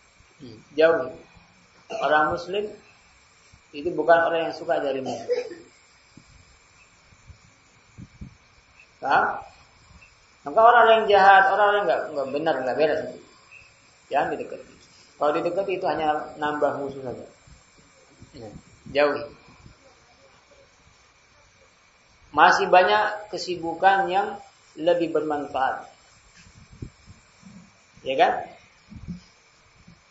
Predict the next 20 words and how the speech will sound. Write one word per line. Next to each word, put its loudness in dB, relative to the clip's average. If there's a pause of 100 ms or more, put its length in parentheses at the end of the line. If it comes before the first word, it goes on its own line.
(380)
Karena 2
musuh 2
itu 4
kalau 8
didekati 4 (1600)
tidak 4
akan 4 (100)
pernah 0
selesai. 2 (2250)
Ya 2
enggak? 2 (2000)
Ya, 6
sek-, -6
satu 0
kali 8
mungkin -2
kamu 0
bisa -2
mengalahkan 2
dia. -2